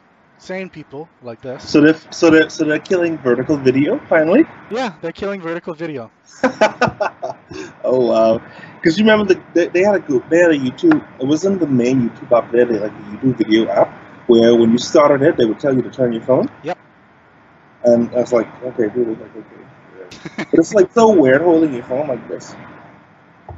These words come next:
Speaker 1: Yeah, but, um,
Speaker 2: So you're gonna crop it automatically.
Speaker 1: it's gonna
Speaker 2: Okay.
Speaker 1: be cropped automatically, and as soon as you move back down,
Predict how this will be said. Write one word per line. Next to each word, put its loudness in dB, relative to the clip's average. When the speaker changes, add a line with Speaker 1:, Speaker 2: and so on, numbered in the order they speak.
Speaker 1:
Yeah, -8
but, -8
um, -8
Speaker 2:
So 4
you're 0
gonna -6
crop 0
it 2
automatically. -2
Speaker 1:
it's -14
gonna 2
Speaker 2:
Okay. -10
Speaker 1:
be -18
cropped -12
automatically, -12
and -18
as -20
soon -18
as -18
you -20
move -20
back -16
down, -12